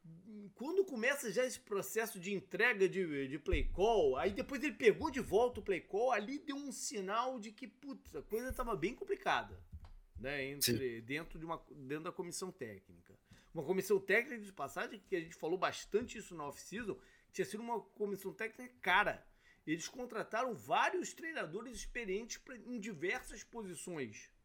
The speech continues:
Speaker 1: né, do, do, do elenco. Elenco não é o nome, do, sei lá, do, do, da
Speaker 2: Do
Speaker 1: comissão.
Speaker 2: staff.
Speaker 1: É, do staff. Boa, do staff. E,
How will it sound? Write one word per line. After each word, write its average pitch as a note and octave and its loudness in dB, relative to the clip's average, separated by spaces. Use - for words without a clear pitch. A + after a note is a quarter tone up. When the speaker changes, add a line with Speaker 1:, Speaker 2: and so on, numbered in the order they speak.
Speaker 1:
né, D#3+ -2
do, B2 -6
do, G#2 -10
do A#2+ -6
elenco. B2+ 0
Elenco G3 0
não D3+ -6
é B2+ -6
o - -12
nome, A#2 -8
do, A2 -18
sei D3 -12
lá, A#2 -8
do, A2 -12
do, A2 -16
da C#3 -12
Speaker 2:
Do - -14
Speaker 1:
comissão. F3+ 12
Speaker 2:
staff. E3+ 12
Speaker 1:
É, A#3 8
do A3 0
staff. - -4
Boa, C3 -6
do D3 -4
staff. D3 -8
E, C#3 -2